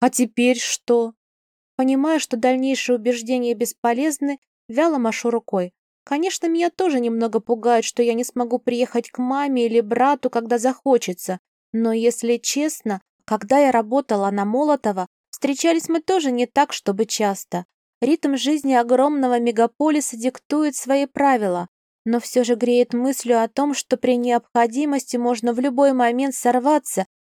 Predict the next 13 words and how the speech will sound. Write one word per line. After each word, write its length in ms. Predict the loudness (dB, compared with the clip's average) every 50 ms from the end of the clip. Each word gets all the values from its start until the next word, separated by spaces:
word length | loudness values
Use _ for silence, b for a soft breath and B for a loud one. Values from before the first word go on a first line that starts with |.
| _ _ _
и 120 | -6 -6
через 300 | -2 -2 -2 0 -2 -4
час-полтора 880 | -4 -4 -2 0 0 0 0 0 0 -2 -2 0 0 0 2 2 2
уже 220 | 2 2 4 2 2
обниматься 600 | 2 0 -2 -4 -2 0 0 -2 0 0 -2 -2
с 120 | 0 0
родными 600 | 0 0 0 0 -4 -4 -4 -2 -2 -2 -2 -4 -6 _ _ _ _
или 180 | 0 0 0 0
плакаться 680 | 0 -2 0 0 2 2 2 0 -2 -4 -2 -2 -2 -2
им 120 | -2 -2
в 40 | -4
жилетку. 720 | -2 0 0 2 2 0 0 -2 -6 -10 -8 -8 -8 -8 -12 _ _ _ _ _ _ _ _ _ _ _ _ _ _ _ _
«Пойду 320 | 4 4 4 6 6 6